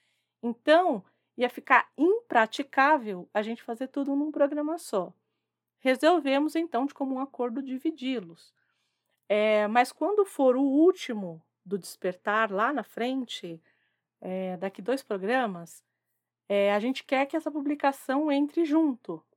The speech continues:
né? Então, pra que isso aconteça, a gente não quer só uma publicação cheia de referências e glossário e história, a gente não quer isso. A gente quer também a participação da audiência.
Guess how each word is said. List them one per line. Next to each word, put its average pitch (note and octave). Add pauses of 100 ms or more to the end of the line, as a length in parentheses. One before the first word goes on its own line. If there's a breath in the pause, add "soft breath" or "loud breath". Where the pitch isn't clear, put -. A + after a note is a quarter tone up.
né? G3+
Então, B3+
pra F#4+
que -
isso G#3
aconteça, F3+ (320)
a B3+
gente D#4
não F#4+
quer E4
só B3+
uma A#3+
publicação G#3+ (440)
cheia D4
de B3
referências A3
e G#3+
glossário G3+
e F#3+
história, G#3
a A3+
gente B3+
não C#4+
quer D#4
isso. E3 (580)
A B3
gente E4+
quer E4
também D4+
a D#4
participação D4+
da D4+
audiência. C4+